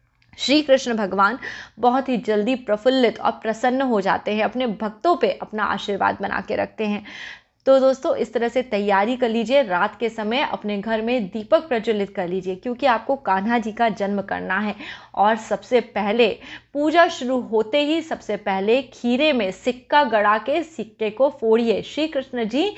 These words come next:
अब माँ के गर्भ से बाहर आ गए हैं, अब उन्हें स्नान कराइए। एक थाली लीजिए, उसमें कुछ गुलाब की पंखुड़ियाँ डाल दीजिए। श्री कृष्ण का विग्रह है तो विग्रह रखिए,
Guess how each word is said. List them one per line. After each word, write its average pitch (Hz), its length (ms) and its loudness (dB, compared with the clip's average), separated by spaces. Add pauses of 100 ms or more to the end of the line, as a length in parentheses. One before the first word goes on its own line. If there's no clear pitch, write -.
(300)
अब 330 240 6
माँ 214 220 4
के 226 160 2
गर्भ 208 320 0
से 226 200 -2
बाहर 196 320 4
आ 220 140 6
गए 233 160 -2
हैं, 269 200 -2
अब 247 260 0
उन्हें 233 320 -2
स्नान 214 420 -4
कराइए। 226 460 0
एक 285 420 0
थाली 214 320 2
लीजिए, 226 400 0 (340)
उसमें 370 300 0
कुछ 440 200 2
गुलाब 240 340 4
की 254 100 -4
पंखुड़ियाँ 202 560 -2
डाल 185 260 -2
दीजिए। 202 360 -4
श्री 370 260 2
कृष्ण 277 320 -4
का 262 200 6
विग्रह 233 460 0
है 269 180 -4
तो 269 180 -2
विग्रह 226 420 0
रखिए, 196 400 -2